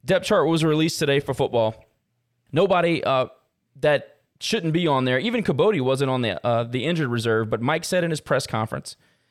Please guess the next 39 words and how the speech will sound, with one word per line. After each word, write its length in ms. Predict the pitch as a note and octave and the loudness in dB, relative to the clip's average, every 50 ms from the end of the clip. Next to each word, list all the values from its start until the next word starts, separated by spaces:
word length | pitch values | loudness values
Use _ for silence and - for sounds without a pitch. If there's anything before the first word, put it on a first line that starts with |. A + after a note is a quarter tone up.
| _ _ _ _ _ _ _ _ - | _ _ _ _ _ _ _ _ -2
"Don't 180 | - D#3 E3+ | 0 2 2
expect 280 | E3+ D#3 - D#3+ D3+ - | 2 0 0 -2 -2 -2
to 80 | D#3+ D3 | -2 -4
see 160 | - D#3 D3+ | -4 -2 -2
him 100 | C#3+ D3 | -2 -2
play. 400 | - - B2+ A2 G#2 A2+ A#2 - _ _ _ | 0 0 0 2 2 0 -2 -6 _ _ _
They 120 | - B2 A#2+ | -2 -2 0
want 260 | B2 C3 C3 C3 B2+ | 2 2 2 0 0
to 100 | A#2 - | -2 -2
protect 400 | D#3 C#3 - - D#3+ C3+ - - | -4 -2 0 0 0 0 0 0
him 180 | C3 B2 B2+ B2 | -2 0 0 0
because 260 | B2+ - C#3+ B2 A#2 | 0 0 0 0 0
they 100 | B2+ A#2+ | 0 0
know 160 | A#2+ B2 B2 | 2 2 0
what 140 | A#2+ B2 - | 0 0 0
kind 120 | D3 B2 | -2 -2
of 60 | A#2+ | 0
weapon 280 | A#2 A#2+ A#2 - B2 A#2+ | 0 0 0 0 -2 -4
he 100 | C3 A2+ | -4 -4
could 160 | - C3 A2+ | -4 -4 -4
be 120 | A2 A#2 A2 | -2 -2 -2
later." 480 | G#2 G2+ A#2 C3+ C#3+ G#2 F#2+ - - _ _ _ _ _ _ _ _ _ _ _ _ _ _ _ _ _ _ _ _ _ _ - | 0 0 2 0 0 0 -2 -6 -8 _ _ _ _ _ _ _ _ _ _ _ _ _ _ _ _ _ _ _ _ _ _ -4
I 220 | C3+ D3 E3 G3+ | -2 0 0 2
am 220 | A3+ A3+ A3+ A3 | 2 2 2 2
interested 500 | E3 E3 F#3 - A3+ G#3 - - G3 G3 | 2 0 0 0 -2 -2 -2 -2 -4 -4
to 100 | - A3+ | -2 -4
see 300 | G#3+ - - F3+ F3+ F#3+ | -4 -2 -2 -2 0 0
with 220 | F#3 E3 C#3+ - - | 0 0 -2 -2 -4
Cabote 420 | - D3+ C3 D3 D#3 F3+ F#3+ F3 | -6 0 2 2 2 2 2 2
out 400 | E3 F#3 D#3 A#2 A2 - - - - _ _ _ _ _ _ _ _ _ _ _ _ _ _ _ _ _ _ _ _ _ - | 2 2 2 0 -2 -4 -8 -16 -18 _ _ _ _ _ _ _ _ _ _ _ _ _ _ _ _ _ _ _ _ _ -12
what 540 | B2+ A#2+ B2 D3 E3+ F#3+ F#3+ F#3+ - _ _ | -6 -2 0 2 2 2 2 0 -6 _ _
the 140 | - C3+ D#3+ | -6 -4 -4
younger 380 | D3+ C3 D3+ E3 F#3+ G#3 A#3 G3 | -2 0 0 0 2 2 0 0
backs 400 | C#3+ D#3+ D3 D3 D#3 D#3 - - | 2 2 2 2 0 -2 -2 -4
that 220 | C#3 A#2 - - _ - | -4 -4 -4 -6 _ -6
have 340 | A#2+ D3+ D3+ D3 C#3 - - | -4 -4 -4 -4 -6 -10 -12
shown 360 | F3 - - - A3+ A#3+ B3 | -8 -6 -2 0 2 2 2
a 100 | A3 F3+ | 2 2
lot. 460 | D3+ C#3+ E3+ F3 C3 - - - - | 2 2 2 0 0 -2 -6 -14 -20